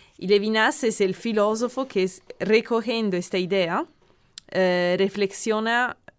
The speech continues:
sobre la, la manera en la que se construye la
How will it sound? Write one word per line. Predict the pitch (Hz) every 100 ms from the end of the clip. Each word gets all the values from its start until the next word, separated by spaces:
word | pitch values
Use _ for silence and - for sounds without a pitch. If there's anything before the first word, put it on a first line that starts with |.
| _ -
sobre | - 208 196 202 190 180 170 165 160 165 180 180
la, | 165 165 156
la | 160 156
manera | 165 190 208
en | 190
la | 170
que | -
se | 180 190
construye | 165 175 - 247 233 196
la | 165 165 180